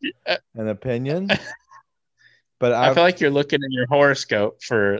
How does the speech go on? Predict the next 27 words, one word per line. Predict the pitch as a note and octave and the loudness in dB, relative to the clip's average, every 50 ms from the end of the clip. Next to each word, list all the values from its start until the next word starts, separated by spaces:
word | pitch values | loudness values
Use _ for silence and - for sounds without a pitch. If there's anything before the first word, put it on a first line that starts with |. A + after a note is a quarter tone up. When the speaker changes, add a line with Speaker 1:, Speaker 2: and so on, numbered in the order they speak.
| - - | -4 -4
Speaker 1:
like, | B2+ G2+ - _ | -6 -6 -4 _
what, | A2+ A2 A2+ - _ - | -2 -2 -2 -2 _ -18
what | - B2 C3 C#3+ C3+ B2+ A2+ G#2+ A2 A2+ - | -18 -18 -16 -16 -12 -6 -2 -2 -2 -2 -4
to | - A#2 | -4 -4
Speaker 2:
Well, | A#2+ A#2+ A#2+ | -2 0 0
Speaker 1:
say | A2+ A2 A2 G#2+ G#2+ G#2 G2+ A#2 | 2 2 0 0 0 -2 -4 -2
next. | A2+ A#2 A#2 A2 F#2+ - - - | 0 0 0 0 -4 -8 -14 -20
Like, | G2 G2+ - | -20 -20 -16
you're | - A2+ A2 - - | -14 -12 -12 -12 -10
Speaker 2:
yeah, | G#2 G#2+ | -8 -6
you're, | F#2+ | -4
Speaker 1:
confused | F#2 - F2+ G#2 B2 C3 D3+ D#3+ C#3+ - | -4 -4 -4 -2 0 0 0 0 0 0
Speaker 2:
you're | A#2 | -2
Speaker 1:
on | G#2+ G2+ | 0 2
that | G2 | 2
Speaker 2:
dark | B2 B2 B2 | 2 2 2
Speaker 1:
one. | G2 B2+ | 0 -4
Speaker 2:
and, | A#2+ A2+ - - | -6 -6 -8 -8
you | A#2+ C#3 | -4 -2
have | D3 C#3+ | -2 -2
a | C3+ B2 | -2 -2
dark | A#2 A#2+ A#2 A#2 A2 B2 | 0 0 0 0 0 -4
and | A2+ A2+ | -8 -8
stormy | A2 - B2 G#2+ G#2 G2+ G2 F#2+ | -8 -4 -4 -2 -2 -4 -6 -6
day | F2 F2 E2 E2 | -8 -8 -8 -8
today. | D#2+ D2 D2 D2 D2 E2 F#2+ F2+ - _ _ - | -10 -12 -12 -14 -14 -14 -16 -20 -20 _ _ -14
Um, | F2 F2 F#2 F#2+ F#2+ F#2 F2+ F2+ F2 | -10 -8 -6 -6 -4 -4 -4 -6 -6